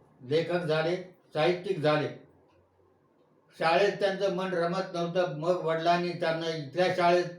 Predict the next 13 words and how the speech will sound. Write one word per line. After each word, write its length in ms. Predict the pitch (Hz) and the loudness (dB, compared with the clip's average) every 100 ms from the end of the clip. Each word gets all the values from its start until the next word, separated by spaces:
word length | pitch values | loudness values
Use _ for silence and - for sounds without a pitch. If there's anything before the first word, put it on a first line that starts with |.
| - _ _ _ | -18 _ _ _
प्राथमिक 560 | - 139 139 175 180 - | -4 -2 0 -2 -2 -2
शाळेत 260 | 180 180 175 | 2 2 0
त्यांचं 300 | 180 170 180 | -4 0 0
रम-, 640 | 175 175 - - _ 143 | 2 -2 -6 -12 _ -12
अ, 220 | 135 139 135 - _ _ _ | -10 -8 -12 -18 _ _ _
मन 180 | 139 175 | -6 -2
रमत 360 | 175 170 175 170 | -2 -2 -4 -4
नाही 380 | 135 127 120 - - _ - - - | -4 -4 -6 -14 -20 _ -20 -20 -6
म्हणून 640 | 131 185 196 160 185 - - - _ _ - | -2 0 0 0 -2 -6 -16 -20 _ _ -4
त्यांनी 280 | 160 185 196 | -2 0 -2
त्याला 280 | 185 180 185 | 0 2 2
इंग्लंडला 600 | 170 160 175 190 165 156 | 0 0 2 2 2 0
पाठवलं. 460 | 139 127 - 113 | 0 -4 -4 -8